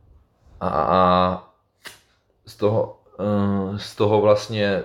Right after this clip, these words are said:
co mi tady chodí, z toho předplatný, když to je jednou za tři měsíce nebo kolik, že jo, tady. Tak ale z toho jsem si teďka, eh, z toho si teďka objednám to, tu Divinity, což je old school R P G čko, kde teďka na PlayStation vyšla čeština.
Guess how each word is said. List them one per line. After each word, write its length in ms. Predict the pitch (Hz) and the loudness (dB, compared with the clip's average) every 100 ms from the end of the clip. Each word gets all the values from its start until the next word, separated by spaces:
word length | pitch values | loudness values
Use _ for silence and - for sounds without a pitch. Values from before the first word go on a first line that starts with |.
| - | -10
co 120 | - | -12
mi 120 | 101 95 | -10 -2
tady 220 | 101 104 | -2 -2
chodí, 260 | - 95 | -6 -10
z 60 | 92 | -10
toho 160 | - 104 | -10 -8
předplatný, 520 | 95 - 98 - 92 | -8 -2 -4 -2 -8
když 160 | 90 | -8
to 80 | - | -4
je 60 | 90 | -4
jednou 240 | 87 90 | -4 -4
za 100 | 87 | -4
tři 160 | - 95 | -6 -10
měsíce 340 | 87 - - | -10 -12 -12
nebo 140 | 87 82 | -10 -10
kolik, 220 | 80 85 | -10 -10
že 80 | 85 | -12
jo, 60 | |
tady. 180 | - - - - - _ - | -14 -20 -20 -20 -20 _ 2
Tak 220 | 101 - | 2 4
ale 180 | 101 101 | 4 4
z 80 | - | 2
toho 160 | 101 | -2
jsem 240 | 98 98 92 | -2 -6 -8
si 100 | 98 | -6
teďka, 540 | 98 - 101 - - _ _ _ | -8 -2 0 0 -6 _ _ _
eh, 460 | 95 92 90 90 87 | -6 -4 -2 -2 -4
z 100 | - | -4
toho 120 | 95 | -6
si 140 | - | -4
teďka 260 | 98 92 95 | -6 -2 0
objednám 500 | 87 95 95 95 92 | 2 0 -2 -2 -2
to, 180 | 98 90 | -6 -8
tu 240 | - 98 | -10 -12
Divinity, 640 | 95 95 90 87 120 - - _ _ _ _ _ _ _ | -6 -4 -2 -4 -6 -12 -16 _ _ _ _ _ _ _
což 260 | 90 - | -12 2
je 180 | 95 92 - - | 4 4 0 -2
old 200 | 104 98 | -2 0
school 220 | 113 104 | -2 0
R 100 | 95 | 0
P 200 | - 98 | 2 2
G 200 | 98 98 | 2 0
čko, 320 | 95 - 101 | -2 -2 -2
kde 160 | 98 98 | -2 -4
teďka 320 | 104 98 104 | -4 -2 2
na 80 | 98 | 2
PlayStation 480 | - 95 98 87 95 | 2 -2 -4 -6 -6
vyšla 180 | 92 101 | -6 -6
čeština. 640 | 98 - 104 92 98 | -6 -6 -4 -4 -6